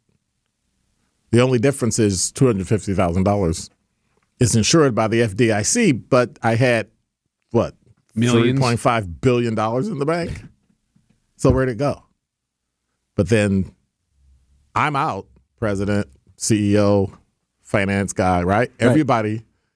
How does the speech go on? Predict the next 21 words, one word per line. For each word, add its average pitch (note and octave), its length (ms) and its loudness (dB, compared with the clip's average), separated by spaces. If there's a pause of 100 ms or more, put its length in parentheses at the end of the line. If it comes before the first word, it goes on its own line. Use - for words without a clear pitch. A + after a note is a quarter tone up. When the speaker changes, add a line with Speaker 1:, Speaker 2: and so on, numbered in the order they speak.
(120)
Speaker 1:
gets B2 160 0
a G2+ 60 -2
payout A2 500 -2
and G2 100 -2
leaves. G2+ 460 -4 (800)
And F#2+ 80 2
then C#3+ 100 4
all F3+ 160 4
of F#3 80 0
a F3+ 60 -2
sudden, F#3 420 -2
the A#2 120 0
bank G#2+ 240 -2
fails. - 480 -12 (1000)
Speaker 2:
Can F#3 120 4
Speaker 1:
What? F#3 60 0
Speaker 2:
you F3 60 -4
tighten F#3 280 0
regulations F3+ 600 0
a F#3 60 -4
bit? A3 320 0